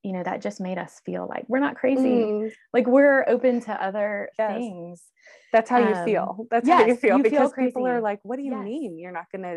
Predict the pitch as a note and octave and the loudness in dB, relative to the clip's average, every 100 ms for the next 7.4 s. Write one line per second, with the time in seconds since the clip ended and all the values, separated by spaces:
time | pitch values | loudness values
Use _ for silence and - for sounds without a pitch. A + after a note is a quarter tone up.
0 | D#3 A3+ A3+ F3 E3 F3+ G3 F3 - F#3+ | -8 -8 -6 -6 -6 -6 -8 -8 -10 -12
1 | - F3 F3+ - E3 - F3+ E3+ E3 E3 | -10 -10 -10 -10 -10 -6 -2 0 0 0
2 | F#3 F#3+ F3 E3+ E3 E3 - E3+ E3 D#3+ | -2 -2 -8 -6 -8 -10 -12 -12 -8 -10
3 | - - - - A3+ A3 G#3+ A3+ - - | -12 -20 -10 -4 -2 -2 -2 -2 -4 -10
4 | A3+ B3+ A#3 A3 A3 G3 G#3+ G#3 F3+ F#3 | -2 0 0 -2 -4 -6 -6 -8 -10 -10
5 | F3+ - - G3+ E3+ - G#3+ - B3 B3 | -12 -14 -10 -8 -8 -6 -8 -2 0 0
6 | A#3+ - G3+ G3+ G3+ F3 F3+ F3 G3 - | 0 -4 -4 -4 -8 -8 -6 -4 -4 -6
7 | F3 E3+ F3 | -6 -6 -8